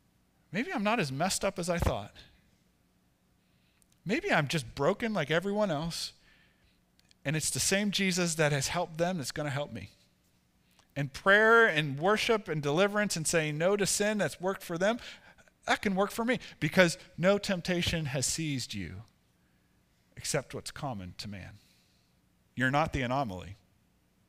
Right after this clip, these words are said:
You're human. And so everyone will be tempted. But James says, "No temptation has seized you except what is common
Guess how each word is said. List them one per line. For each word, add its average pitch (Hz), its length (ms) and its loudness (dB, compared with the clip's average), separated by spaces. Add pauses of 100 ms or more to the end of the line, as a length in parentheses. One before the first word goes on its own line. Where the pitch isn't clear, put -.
(100)
You're 117 140 -8
human. 117 400 -10 (1700)
And 113 80 -10
so 143 120 0
everyone 143 560 4
will 127 220 2
be 127 500 -4
tempted. 131 400 -4 (220)
But - 480 4
James 165 280 2
says, 160 240 4
"No 185 200 6
temptation 190 800 0 (3000)
has 127 160 -4
seized 156 480 -2
you 113 160 -2
except - 340 -2
what 139 120 -2
is 127 100 -4
common 135 460 -2